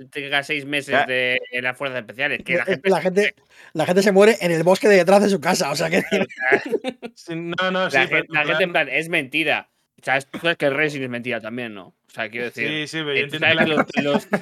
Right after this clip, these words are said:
Speaker 1: los, tú sabes que Matt Damon realmente no es un espía multimillonario, ¿no?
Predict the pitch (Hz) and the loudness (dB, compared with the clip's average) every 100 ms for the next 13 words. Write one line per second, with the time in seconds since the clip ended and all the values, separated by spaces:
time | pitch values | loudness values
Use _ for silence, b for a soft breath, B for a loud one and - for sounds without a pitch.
0 | - 240 240 233 180 196 185 175 160 - | -4 -8 -4 2 4 4 4 4 4 0
1 | 160 170 180 185 175 165 151 143 151 156 | -2 2 2 2 2 -2 -2 -2 2 4
2 | 160 165 160 156 156 151 156 156 147 143 | 2 0 -2 0 0 2 0 0 0 -4
3 | 131 147 135 123 120 120 131 123 123 123 | -2 0 2 2 0 -2 -6 -6 -6 -2
4 | 135 131 107 104 | -2 -2 -4 -8